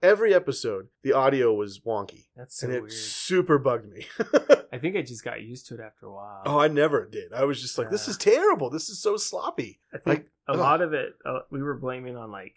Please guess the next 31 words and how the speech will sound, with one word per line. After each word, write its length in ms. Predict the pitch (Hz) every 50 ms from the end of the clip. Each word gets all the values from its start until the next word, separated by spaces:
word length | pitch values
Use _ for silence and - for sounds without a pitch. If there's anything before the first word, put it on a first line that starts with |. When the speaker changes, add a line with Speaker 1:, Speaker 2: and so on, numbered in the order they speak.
| _ _
Speaker 2:
you 140 | - 120 110
know, 180 | 101 98 98 101
they 120 | 104 113 120
throttling 680 | 117 - - 107 92 90 101 107 110 110 113 113 110
our 180 | 107 95 95 98
internet, 640 | 98 104 110 110 110 110 107 107 107 110 107 110 -
<laughs> 40 | -
you 180 | 131 123 143
know? 200 | 135 135 147 151 - - - _ _ _ _ - 302 - - 302 247 - -
Speaker 1:
No. 300 | - 151 208 - 262 165
Speaker 2:
I 40 |
don't 120 | 175 185 175
know 140 | 160 139 135
what 140 | 135 143
I 120 | 147 139 131
thought 200 | 123 113 110 113
it 100 | 113 110
was. 340 | 107 107 110 110 110 117 120
Speaker 1:
No, 260 | 131 170 196 165 117
no. 240 | 117 135 165 151 107
And 160 | 113 123 139
Speaker 2:
That's 220 | 165 156 - -
Speaker 1:
it's, 20 | -
Speaker 2:
bad, 380 | - 120 104 - 113 117 110 104 -
Speaker 1:
yeah, 100 | 196 226
the 60 | 185
Speaker 2:
man. 80 | 151 127
Speaker 1:
audio 320 | 135 156 208 220 214 156
just, 260 | 139 120 131 - - 156
I 40 |
mean, 240 | 160 190 190 175 160